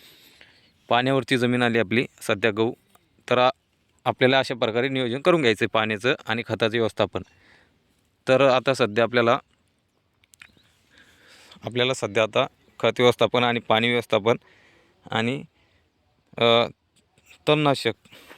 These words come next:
हे तिन्ही आपल्याला प्रक्रिया करून घ्यायची आता सध्या. तर आता आपल्याला, अ, जे गहू पिकामध्ये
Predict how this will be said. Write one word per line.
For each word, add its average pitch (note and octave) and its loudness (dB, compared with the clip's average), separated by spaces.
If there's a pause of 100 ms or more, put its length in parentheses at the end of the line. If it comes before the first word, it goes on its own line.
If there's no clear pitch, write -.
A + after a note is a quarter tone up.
(340)
हे C3+ 4
तिन्ही D#3 2
आपल्याला C3+ 0
प्रक्रिया B2 0
करून D#3 4
घ्यायची A#2 2
आता A2 -2
सध्या. G#2+ 0 (1400)
तर C3+ 4 (720)
आता A#2+ 4
आपल्याला, C#3 4 (1200)
अ, A#2 4 (1120)
जे C#3 2 (540)
गहू C#3 6
पिकामध्ये C3+ 0